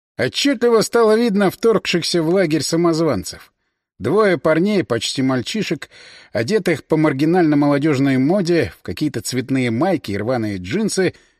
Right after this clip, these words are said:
с нагло развязанными манерами, глумливым хохотком шарились по вещам, сложенным под тентом возле стола.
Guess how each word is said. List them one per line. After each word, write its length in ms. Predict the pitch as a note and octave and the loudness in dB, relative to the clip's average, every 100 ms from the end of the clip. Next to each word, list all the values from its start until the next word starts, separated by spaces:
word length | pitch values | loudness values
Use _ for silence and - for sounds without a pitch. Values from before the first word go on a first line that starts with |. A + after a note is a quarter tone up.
| - | -16
с 100 | - | -4
нагло 360 | G3+ A#3 G#3 G#3 | -2 0 2 4
развязанными 680 | G3 D#3+ G3+ F3+ F3+ E3+ | 2 2 2 2 4 4
манерами, 760 | E3 E3 E3 A3 G#3 F#3+ F#3 D#3+ | 4 4 4 4 2 4 4 2
глумливым 640 | A#2 D3+ D#3+ F3+ F3+ C#3+ | 2 2 4 4 4 4
хохотком 680 | B2 C#3+ D3 C#3+ - A#3+ F3+ | 2 0 0 -2 0 2 2
шарились 520 | - A3+ F#3+ E3+ D3+ | 2 2 2 0 -2
по 120 | - | -2
вещам, 580 | F3 F#3 D#3+ - C#3+ F2+ | 0 0 0 0 0 -2
сложенным 600 | - C#3 F#3+ D#3+ E3+ D3 | -6 -4 -2 2 2 2
под 360 | - B2+ - - | 0 -4 -4 -4
тентом 420 | F3+ D#3 C3 B2 | 0 0 0 -2
возле 280 | B2+ A#2+ A#2+ | -4 -4 -6
стола. 460 | - - B2 F#2 | -6 -4 -4 -4